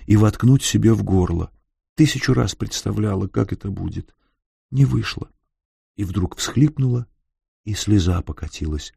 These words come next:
прямо по синеющей скуле. "Это всё равно", — успокоил Грин. "Если бы и смогли, я бы всё равно пришёл.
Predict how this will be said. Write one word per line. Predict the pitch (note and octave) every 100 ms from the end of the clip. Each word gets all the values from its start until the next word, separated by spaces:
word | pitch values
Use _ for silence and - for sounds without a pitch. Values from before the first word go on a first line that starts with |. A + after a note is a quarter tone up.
| _ -
прямо | F2+ F#2+ G#2+ A2+
по | -
синеющей | - D#2 D#2 D#2 D#2+ - D2
скуле. | - - C#2+ D2 - _ _ _ _ _ _ _
"Это | F#2+ F2+
всё | - F#2+
равно", — | F#2+ G2 G2+ C#2+ - _
успокоил | C#2+ - C#2+ D2 C#2 C#2
Грин. | C#2+ C2+ C2+ _ _
"Если | D#2 F2+ F#2
бы | F2+
и | F#2
смогли, | - F2+ F2+ G2+ - - -
я | D#2+
бы | E2+
всё | E2 -
равно | F#2 G2+ F#2
пришёл. | - - - -